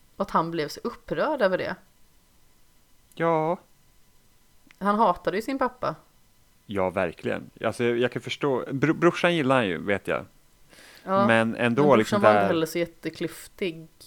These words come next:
Speaker 2: Nej. Nej, men sen, alltså, jag tycker den skådespelaren som spelar brorsan, jag tycker att han ser lite dum ut <laughs> också.
Speaker 1: <laughs> Ja, det gör
Speaker 2: Alltså,
Speaker 1: han
Speaker 2: inte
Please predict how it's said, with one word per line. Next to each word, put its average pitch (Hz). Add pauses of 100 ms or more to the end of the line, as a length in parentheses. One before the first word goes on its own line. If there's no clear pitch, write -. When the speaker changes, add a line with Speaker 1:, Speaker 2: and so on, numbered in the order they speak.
(160)
Speaker 2:
Nej. 110 (760)
Nej, 107
men 110
sen, 117
alltså, 123
jag 127
tycker 127
den 131
skådespelaren 117
som 104
spelar 101
brorsan, 101
jag 104
tycker 104
att -
han 117
ser 147
lite 98
dum 98
ut -
<laughs> -
också. - (280)
Speaker 1:
<laughs> -
Ja, - (260)
det 190
gör 185
Speaker 2:
Alltså, 139
Speaker 1:
han 143
Speaker 2:
inte 156